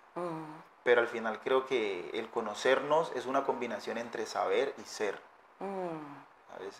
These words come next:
Speaker 2: Entonces, no, no irnos tanto al saber mucho, sino indagar en ese ser.
Speaker 1: Ya.
Speaker 2: Y indagar en ese ser es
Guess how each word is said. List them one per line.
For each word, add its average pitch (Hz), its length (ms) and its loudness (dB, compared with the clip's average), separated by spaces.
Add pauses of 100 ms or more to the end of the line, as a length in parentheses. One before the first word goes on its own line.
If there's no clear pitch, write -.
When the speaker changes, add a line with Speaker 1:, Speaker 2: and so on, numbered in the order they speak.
Speaker 2:
Entonces, 107 520 -6
no, 113 160 -2
no 120 180 4
irnos 131 320 0
tanto 135 280 2
al 117 100 4
saber 110 500 4
mucho, 131 400 -6 (760)
sino 104 260 -6 (480)
indagar 110 500 4
en 113 120 0
ese 110 200 -4
ser. 117 300 4 (460)
Speaker 1:
Ya. 143 180 6
Speaker 2:
Y 107 440 -4
indagar 110 440 10
en 127 100 6
ese 131 220 4
ser 139 220 10
es 120 500 4